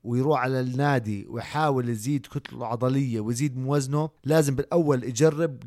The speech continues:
قبل ما يحكم على نفسه إنه هو غير قادر وما بزبط الموضوع عنده وعنده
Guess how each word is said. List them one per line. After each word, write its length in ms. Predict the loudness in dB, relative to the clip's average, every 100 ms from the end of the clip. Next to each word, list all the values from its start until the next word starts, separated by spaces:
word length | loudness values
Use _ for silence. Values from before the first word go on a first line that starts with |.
| 0
قبل 240 | 2 2
ما 160 | 2 0
يحكم 380 | 0 -6 -8
على 180 | -4 -4
نفسه 420 | -4 -6 -4 -4
إنه 160 | -4 -4
هو 420 | -4 -2 -2 -2 -4 _ _ _ -4
غير 260 | 2 2
قادر 500 | 2 2 2 4 2 0
وما 300 | -2 0 0
بزبط 340 | 0 -2 -4
الموضوع 460 | -6 -4 -2 -2 0
عنده 240 | -2 -2
وعنده 520 | -2 -2 -2 0 0